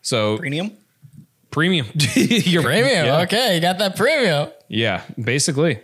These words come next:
Speaker 1: Yeah.
Speaker 3: Okay, so that's how it went. But that's
Speaker 2: Yeah, there you
Speaker 3: that's,
Speaker 2: go.
Speaker 3: that's, that's something that never happened before.
Speaker 2: It doesn't,
Speaker 3: ever.
Speaker 2: no.
Speaker 3: Yeah, it doesn't happen.
Speaker 2: And it was sucks is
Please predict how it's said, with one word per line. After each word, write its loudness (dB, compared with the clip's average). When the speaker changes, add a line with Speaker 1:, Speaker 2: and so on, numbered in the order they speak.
Speaker 1:
Yeah. -2
Speaker 3:
Okay, -2
so 0
that's 0
how 0
it -2
went. -4
But -2
that's -4
Speaker 2:
Yeah, -8
there 2
you 0
Speaker 3:
that's, 0
Speaker 2:
go. -14
Speaker 3:
that's, -4
that's -4
something 0
that -2
never 2
happened -6
before. -4
Speaker 2:
It -2
doesn't, -2
Speaker 3:
ever. -2
Speaker 2:
no. -2
Speaker 3:
Yeah, 0
it -2
doesn't 2
happen. -2
Speaker 2:
And 0
it 2
was 0
sucks 0
is -4